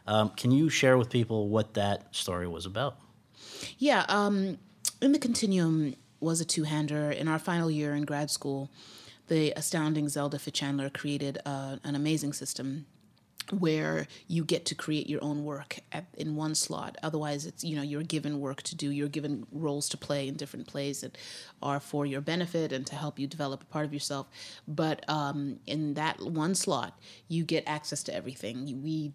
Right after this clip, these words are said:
Speaker 2: produce it, we run the show, you can do whatever you want, you can bring in other people, you can do nothing. Um, I'd been yearning for that the whole three years, that time period. I'd been creating little pieces around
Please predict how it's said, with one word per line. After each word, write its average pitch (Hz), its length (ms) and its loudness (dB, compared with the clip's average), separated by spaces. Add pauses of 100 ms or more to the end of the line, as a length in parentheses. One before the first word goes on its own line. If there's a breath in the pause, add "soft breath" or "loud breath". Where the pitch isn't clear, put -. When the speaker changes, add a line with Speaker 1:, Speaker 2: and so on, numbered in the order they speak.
Speaker 2:
produce 180 420 0
it, 180 220 2
we 147 440 0 (280 loud breath)
run 185 220 4
the 196 60 2
show, 170 300 4
you 156 140 2
can 185 120 -4
do 151 120 -4
whatever 185 440 0
you 175 180 2
want, 143 340 -2 (300 loud breath)
you - 40 -20
can 147 160 -4
bring 175 200 2
in 185 100 2
other 170 160 4
people, 147 420 -4
you 143 160 -2
can 165 160 -2
do 175 140 2
nothing. 180 480 -2 (520 loud breath)
Um, 156 340 4
I'd 202 240 4
been 170 180 2
yearning 160 340 2
for 151 180 -4
that 139 400 -2
the 143 100 -4
whole 143 640 -4
three 147 180 -2
years, 143 500 -2
that 143 200 -4
time 143 280 -6
period. 139 340 -6
I'd 147 180 -4
been 147 100 -2
creating 147 400 -2
little 143 180 -4
pieces - 420 -6
around 147 540 -4